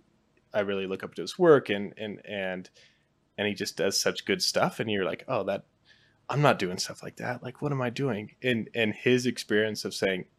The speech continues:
like, "I was up in Jackson for five years,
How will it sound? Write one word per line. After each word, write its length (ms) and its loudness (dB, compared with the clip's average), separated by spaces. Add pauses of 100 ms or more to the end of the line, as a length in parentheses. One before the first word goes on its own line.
(380)
like, 220 -2 (420)
"I 100 8
was 160 4
up 340 2
in 280 -2
Jackson 640 -2 (140)
for 380 0 (100)
five 320 4
years, 480 -2